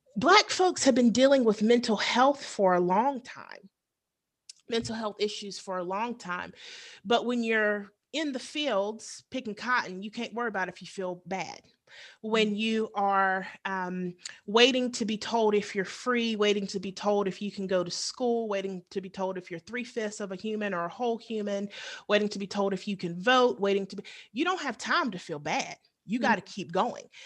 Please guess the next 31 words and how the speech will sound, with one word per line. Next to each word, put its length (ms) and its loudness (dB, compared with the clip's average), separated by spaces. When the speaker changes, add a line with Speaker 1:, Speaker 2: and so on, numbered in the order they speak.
Speaker 1:
You, 160 -4
you 140 -4
can't 360 -2
worry 280 2
about 300 0
feeling 420 -2
anxious 480 -6
or 120 -6
depressed 720 -2
or, 400 2
you 100 0
know, 140 0
dealing 280 2
with 160 -6
trauma 520 0
or 240 -4
talking 580 0
about 300 -2
these 180 -6
experiences. 840 -6
You 200 2
just 240 -4
keep 260 -6
going. 440 -2
Um, 440 -2
and 220 4
you're 100 4
modeling 800 2
this 280 2
keep 400 -2
goingness 1000 4